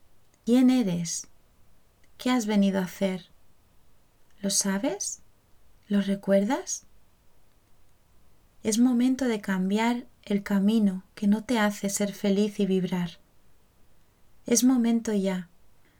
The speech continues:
Es la explosión de todo el entrenamiento hecho anteriormente. Es la consecuencia del gran trabajo realizado.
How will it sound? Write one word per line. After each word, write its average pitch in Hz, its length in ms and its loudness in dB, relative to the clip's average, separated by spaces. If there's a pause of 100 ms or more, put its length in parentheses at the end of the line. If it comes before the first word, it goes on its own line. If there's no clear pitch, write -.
(560)
Es 226 180 2
la 233 200 4
explosión 214 920 0
de 196 140 2
todo 262 320 0
el 262 100 2
entrenamiento 214 840 0
hecho 247 340 -2
anteriormente. 190 1120 0 (720)
Es 226 240 2
la 202 140 0
consecuencia 202 1000 0
del 196 180 0
gran 208 280 0
trabajo 240 500 -2
realizado. 185 840 -2